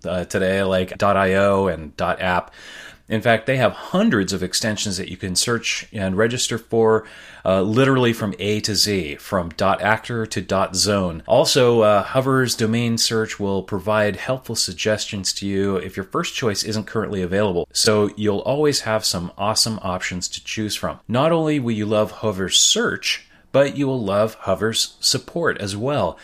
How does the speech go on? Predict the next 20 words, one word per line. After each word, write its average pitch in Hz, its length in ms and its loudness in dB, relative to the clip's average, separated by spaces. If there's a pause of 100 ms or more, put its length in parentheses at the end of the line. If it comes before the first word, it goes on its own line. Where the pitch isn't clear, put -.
(320)
Their 110 140 2
support - 380 0
is 107 100 2
simply 151 320 0
amazing. 113 520 0
They 95 100 -2
have - 280 -4
best-in-class 120 840 -2
support - 500 -2
for - 140 -6
you. 90 280 -2 (460)
You 110 120 0
can 107 160 -2
get 117 160 0
the 113 80 -4
help 104 280 -2
when 104 200 0
you 135 100 0
need 143 200 0
it 180 220 -2